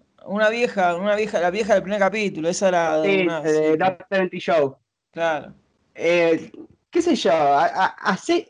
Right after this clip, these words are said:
Speaker 2: seguía en ese chiste, no, no sé qué quisieron hacer. Y, y encima
Speaker 1: Quisieron
Speaker 2: después
Speaker 1: cagarnos la vida, quisieron
Speaker 2: quisieron
Speaker 1: jodernos,
Speaker 2: cagar-, bueno.
Speaker 1: quisieron calentarnos, quisieron calentarnos, eh, eh, en todo sentido, porque te-, eh, no, no, nos enamoraron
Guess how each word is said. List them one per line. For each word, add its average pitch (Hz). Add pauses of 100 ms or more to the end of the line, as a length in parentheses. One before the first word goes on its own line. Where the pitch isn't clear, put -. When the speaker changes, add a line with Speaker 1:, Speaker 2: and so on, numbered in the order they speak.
Speaker 2:
seguía 262
en 254
ese 294
chiste, 320
no, 196 (280)
no 208
sé 285
qué 202
quisieron 160
hacer. 135 (120)
Y, 151
y 156
encima 226
Speaker 1:
Quisieron 302
Speaker 2:
después 302
Speaker 1:
cagarnos 320
la 285
vida, 285
quisieron 302
Speaker 2:
quisieron 277
Speaker 1:
jodernos, 240
Speaker 2:
cagar-, 196 (520)
bueno. 220
Speaker 1:
quisieron 311
calentarnos, 285
quisieron 247
calentarnos, 311 (260)
eh, 226
eh, 196
en 233
todo 330
sentido, 285
porque 202
te-, 220
eh, 208
no, 202
no, 202
nos 202
enamoraron 262